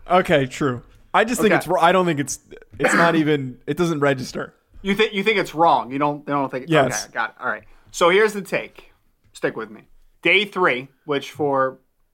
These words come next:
Speaker 2: the listeners out there is rounds four through seven, if you weren't aware. I believe that there is potentially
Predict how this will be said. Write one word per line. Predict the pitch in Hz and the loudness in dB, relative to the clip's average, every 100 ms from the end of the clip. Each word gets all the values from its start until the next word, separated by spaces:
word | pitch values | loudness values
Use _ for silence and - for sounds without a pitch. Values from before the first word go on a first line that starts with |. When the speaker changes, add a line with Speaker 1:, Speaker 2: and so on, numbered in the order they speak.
| _ _ - | _ _ -10
Speaker 2:
the | 143 | -6
listeners | 143 - 131 | -6 -6 -6
out | 123 127 | -2 -2
there | 127 127 | -4 -8
is | 127 131 131 | -8 -10 -10
rounds | 131 139 135 135 | -2 0 0 -2
four | - 135 | -8 -10
through | 135 156 | -8 -10
seven, | 151 127 117 123 - | -6 -6 -6 -12 -20
if | _ | _
you | 110 | -16
weren't | 117 123 | -10 -8
aware. | 135 110 107 _ _ _ _ _ _ _ _ - | -6 -8 -12 _ _ _ _ _ _ _ _ 2
I | 160 185 | 2 2
believe | 190 226 175 110 113 _ _ _ _ _ - | 0 0 0 -2 -10 _ _ _ _ _ -2
that | 147 | 0
there | 151 160 | 0 -2
is | 156 151 139 | -2 -6 -6
potentially | _ 147 - - 240 262 - 160 107 107 - | _ -18 -10 -2 -2 -2 -4 -4 -4 -12 -18